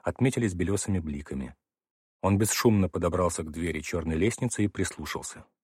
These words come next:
Наверняка Курочкин уже там. Кончиком указательного пальца Ванзаров чуть слышно постучал. Ему ответил условленный сигнал. Легким движением отмычка вскрыла хлипкий замок.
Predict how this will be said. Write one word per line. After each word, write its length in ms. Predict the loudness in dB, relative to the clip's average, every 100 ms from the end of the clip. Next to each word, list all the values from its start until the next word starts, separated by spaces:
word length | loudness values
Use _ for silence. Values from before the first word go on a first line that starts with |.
| _ _ _ _ _ _
Наверняка 500 | -4 0 2 0 0
Курочкин 500 | -2 -2 -6 -6 -2
уже 180 | -2 -2
там. 320 | -6 -8 -10 _ _ _ _ _ _ _ 0
Кончиком 440 | 4 4 4 4
указательного 540 | 4 2 0 0 -2 -2
пальца 440 | 2 2 4 0
Ванзаров 460 | 2 2 2 0 -2
чуть 180 | -8
слышно 380 | -6 -6 -4 -4
постучал. 680 | -4 -8 -8 -6 -6 -6 -10 _ _ _ _ -6
Ему 220 | 2 4
ответил 400 | 4 4 2 2
условленный 640 | -2 -6 -4 -2 -2 0 -2
сигнал. 520 | -4 -10 -10 -10 -14 _ _ _ _ _ _ _ _ _
Легким 360 | 4 4 6 4
движением 500 | 4 6 6 6 6
отмычка 420 | 4 2 0 0
вскрыла 320 | -4 -2 -4
хлипкий 400 | -2 -4 -6 -6
замок. 400 | -6 -4 -4 -6